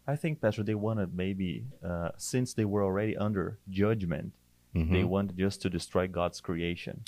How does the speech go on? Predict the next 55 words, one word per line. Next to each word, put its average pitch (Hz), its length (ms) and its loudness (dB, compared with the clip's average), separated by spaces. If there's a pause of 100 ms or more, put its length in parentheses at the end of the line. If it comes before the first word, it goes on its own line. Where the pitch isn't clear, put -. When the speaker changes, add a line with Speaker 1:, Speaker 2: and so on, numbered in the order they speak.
Speaker 2:
Yeah. 78 180 0
Speaker 1:
you 90 60 2
know, 90 120 0
to 95 120 -4
mess 98 240 2
up 104 160 4
the 87 80 2
plan. 92 480 -4 (180)
Speaker 2:
That's, 78 260 2 (200)
that's - 180 0
Speaker 1:
You 98 60 2
Speaker 2:
another, 92 380 6
Speaker 1:
know? - 100 -12
Speaker 2:
that's 85 160 -4
another 85 240 0
interesting 78 560 -4
aspect 78 460 -4
of 73 100 -4
it 73 80 -4
as 71 160 -8
well. 87 300 -2 (560)
So - 160 6
let's 131 180 12
talk 156 200 10
about 127 200 10
another 98 280 8
one 87 120 4
in 76 80 2
Genesis. 73 460 -2
Genesis 113 380 2
chapter 104 340 4
eleven, 90 280 2
verse 85 200 -4
five 90 240 2
says 80 260 0
this, - 280 -2 (520)
"But 92 180 10
the 101 80 10
Lord 123 320 10
came 139 280 4
down 113 260 8
to 98 100 2
see 117 280 4
the 120 100 2
city 85 420 0
and 76 140 -4
the 76 60 -2
tower 90 400 2
which 78 240 -4
the - 80 -6
sons 85 360 2
of 80 140 -4
men 76 380 -2
had 71 160 -6
built." 69 240 -6